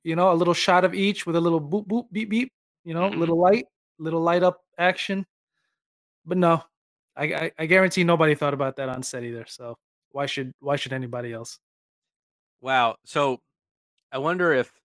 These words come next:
Speaker 3: I wonder if they made, <laughs> I wonder if they gave, uh, Pelimoto here kinda like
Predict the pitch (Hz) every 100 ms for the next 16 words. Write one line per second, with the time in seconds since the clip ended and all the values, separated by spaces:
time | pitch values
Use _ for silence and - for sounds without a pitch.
0 | _ 127 127 151 170 143 - 123 113 113
1 | 113 110 _ _ _ _ _ 156 139 123
2 | - _ _ - 139 185 196 156 - 123
3 | 113 120 113 107 - _ _ _ _ _
4 | 104 95 - - 127 110 104 104 101 95
5 | 101 95 90 _ _ - 110 101 98 95
6 | 92